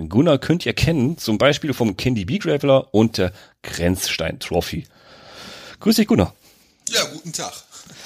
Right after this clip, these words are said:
Speaker 1: Sehr schön, dass ihr alle den Weg gefunden habt. Heute volles Haus und trotzdem haben wir, haben wir nur zwei Themen. Ähm, ich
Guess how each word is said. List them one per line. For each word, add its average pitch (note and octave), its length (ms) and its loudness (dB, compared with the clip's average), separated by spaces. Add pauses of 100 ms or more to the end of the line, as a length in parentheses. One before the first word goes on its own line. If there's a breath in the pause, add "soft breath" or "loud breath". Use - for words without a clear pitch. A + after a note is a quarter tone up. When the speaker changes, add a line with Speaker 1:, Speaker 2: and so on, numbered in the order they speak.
(120 loud breath)
Speaker 1:
Sehr G2 260 4
schön, F#2 260 0
dass F2+ 220 2
ihr E2 140 -2
alle A#2+ 120 2
den A#2 160 -2
Weg - 160 -2
gefunden A#2 380 -4
habt. A2+ 220 0
Heute A2+ 240 0
volles G2+ 400 -2
Haus G2 320 0
und F2+ 300 -4
trotzdem C#3+ 280 0
haben C3 80 4
wir, C#3 160 2
haben B2+ 120 0
wir D#3 60 -2
nur C3 120 4
zwei A#2+ 180 2
Themen. C#3 400 2 (720)
Ähm, A2+ 720 4 (1000 loud breath)
ich - 260 -6